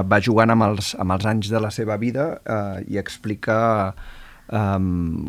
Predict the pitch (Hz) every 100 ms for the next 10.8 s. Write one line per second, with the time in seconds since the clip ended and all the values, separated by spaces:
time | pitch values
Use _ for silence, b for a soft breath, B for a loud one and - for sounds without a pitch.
0 | 85 - - 113 104 101 98 95 - 80
1 | 80 110 98 87 85 80 85 82 - 92
2 | 90 92 90 80 87 87 92 95 95 92
3 | - 92 92 87 85 85 - 92 90 90
4 | - 139 123 120 135 120 117 117 110 107
5 | - 131 147 - - - B B B B
6 | 110 107 104 110 - 98 92 85 82 -
7 | - B B B 123 135 123 123 131 123
8 | 113 - 117 113 - 139 147 - - 117
9 | 110 104 92 98 101 98 92 87 95 104
10 | - 110 92 82 95 107 92